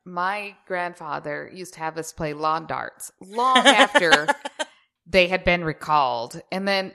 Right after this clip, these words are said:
Speaker 1: so, like, the pieces weren't even the same anymore. Like, they didn't have the rings on the ground.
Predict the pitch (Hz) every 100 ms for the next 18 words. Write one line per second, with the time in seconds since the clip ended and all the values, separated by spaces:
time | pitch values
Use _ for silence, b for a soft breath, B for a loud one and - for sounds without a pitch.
0 | - - 202 196 190 202 - 302 - 220
1 | 190 185 175 170 151 - 226 226 160 147
2 | 143 139 139 165 165 170 160 165 160 147
3 | 170 170 151 139 135 143 139 139 135